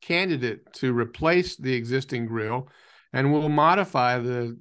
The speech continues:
structure in whatever way is necessary. Maybe that means that we have to cut the granite back a little bit or trim something here or there to get the, the new grill to fit in properly and be safe and functional.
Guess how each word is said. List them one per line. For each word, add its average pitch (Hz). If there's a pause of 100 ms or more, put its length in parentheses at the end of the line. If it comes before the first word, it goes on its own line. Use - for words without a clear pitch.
structure 131
in 120
whatever 143
way 147
is 117
necessary. 127
Maybe 143
that 139
means 139
that 127
we 127 (380)
have 139
to 143
cut 143
the 143
granite 135
back 135
a 143
little 135
bit 127
or 104 (500)
trim 147
something 143
here 139
or 127
there 135
to 123
get 135
the, 117 (560)
the 127
new 151
grill 135
to 117
fit 143
in 131
properly 131
and 117
be 123
safe 131
and 113
functional. 104